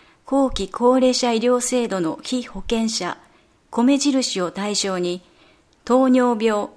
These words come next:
高血圧症、脂質異常症などの生活習慣病を予防、早期発見するために健康診査を実施します。米印、七十五歳以上の人、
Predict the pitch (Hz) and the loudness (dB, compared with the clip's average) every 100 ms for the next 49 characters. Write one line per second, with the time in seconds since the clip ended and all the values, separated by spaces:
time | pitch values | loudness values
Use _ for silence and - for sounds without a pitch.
0 | _ - 254 269 269 262 247 233 233 - | _ -4 2 2 2 0 -2 -2 -2 -2
1 | 180 - _ _ _ _ - 220 254 247 | -2 -8 _ _ _ _ -6 -4 -4 -4
2 | 247 233 214 254 269 262 247 240 240 202 | -4 -2 2 2 2 2 2 0 -2 -2
3 | 180 175 - - 254 262 254 240 - 240 | -4 -6 -8 -2 0 0 -4 -4 -2 -2
4 | 240 233 233 220 220 214 208 196 - _ | -2 -2 -2 0 -2 -2 -4 -6 -12 _
5 | _ - 190 190 208 202 - - _ - | _ -6 -6 -4 -4 -4 -6 -16 _ -2
6 | 277 277 - 190 190 196 254 247 240 233 | 0 0 -2 -6 -6 -6 -2 -2 -2 -4
7 | 226 226 220 185 175 - _ _ - 233 | -2 -2 -2 -2 -4 -8 _ _ -6 0
8 | 269 269 269 262 - 269 240 185 170 165 | 0 2 0 0 2 0 0 -4 -6 -6
9 | - 196 381 170 165 - _ _ _ _ | -2 -2 -2 -4 -6 -8 _ _ _ _
10 | _ _ _ _ _ _ _ - 233 247 | _ _ _ _ _ _ _ -2 0 0
11 | 233 208 - 175 - _ _ _ _ _ | -2 -2 -4 -4 -8 _ _ _ _ _
12 | - 202 240 285 269 202 180 196 - 254 | -8 0 2 2 2 -4 -4 -2 0 0
13 | 240 240 240 233 175 160 - - - | 0 -2 -2 0 -2 -4 -6 -8 -10